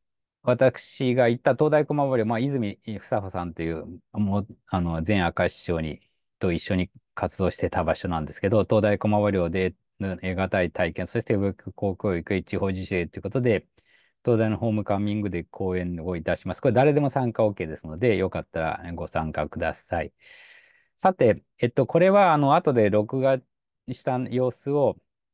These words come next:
えー、YouTube上にアップします。で、参加できなかった方でも、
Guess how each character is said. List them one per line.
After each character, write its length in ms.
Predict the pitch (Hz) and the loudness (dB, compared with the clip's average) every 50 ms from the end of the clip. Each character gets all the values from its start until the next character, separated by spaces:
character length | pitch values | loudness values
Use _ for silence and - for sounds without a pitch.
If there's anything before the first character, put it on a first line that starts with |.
| _ _ _ _ _ _ _ _ _ _ _ _ | _ _ _ _ _ _ _ _ _ _ _ _
え 280 | - 95 90 87 87 87 | -12 -10 -10 -10 -8 -6
ー、 40 | 110 | -4
YouTube 280 | 135 139 127 - 147 139 | -4 -4 -2 -2 -2 -2
上 80 | 135 | -2
に 180 | 131 131 127 131 | -2 -2 -2 -2
ア 80 | 139 | -2
ッ 20 | 139 | -4
プ 120 | - - | -6 -10
し 100 | - - | -12 -10
ま 100 | 95 87 | -10 -10
す。 120 | - _ _ | -10 _ _
で、 260 | - 120 - 113 104 - - - - _ - _ _ _ | -4 2 2 2 2 0 -8 -20 -20 _ -20 _ _ _
参 220 | - 208 226 226 | -2 -2 -2 0
加 100 | - 214 | -2 -2
で 100 | 220 226 | -2 -2
き 80 | - 240 | -2 -2
な 100 | 233 214 | -4 -2
か 100 | - 143 | -2 -4
っ 60 | 131 | -2
た 100 | - 127 | -2 -4
方 220 | - 131 120 135 120 | -4 -2 0 0 0
で 100 | 113 101 | 0 -2
も、 260 | 101 98 92 85 | -2 -4 -6 -6